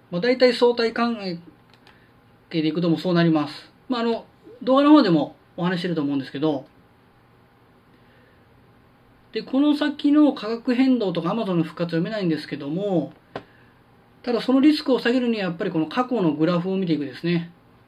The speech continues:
これが今三ヶ月のグラフですけど、まあそんなにAmazonが居座る期間ってないですよね。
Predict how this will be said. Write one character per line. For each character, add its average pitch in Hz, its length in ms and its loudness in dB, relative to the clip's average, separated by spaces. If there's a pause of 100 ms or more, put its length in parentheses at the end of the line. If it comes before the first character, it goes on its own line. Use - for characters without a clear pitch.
(1160)
こ 208 120 -12
れ 214 80 -4
が 214 80 -4
今 208 160 -6
三 202 180 -4
ヶ 233 80 -2
月 214 160 -2
の 151 80 2
グ 151 80 0
ラ 147 80 -2
フ 135 60 -8
で 131 80 -10
す - 100 -18
け 156 80 -8
ど、 175 300 -6 (2750)
ま 226 200 -2
あ 151 40 -4
そ 254 220 2
ん 311 80 8
な 320 60 8
に 320 60 8
Amazon 311 300 4
が 165 100 4
居 156 60 6
座 190 220 0
る 185 100 -2
期 - 80 -12
間 196 140 2
っ - 20 -2
て 151 60 -2
な 156 80 2
い 156 60 4
で 151 40 -8
す 143 60 -10
よ 127 40 -10
ね。 127 220 -12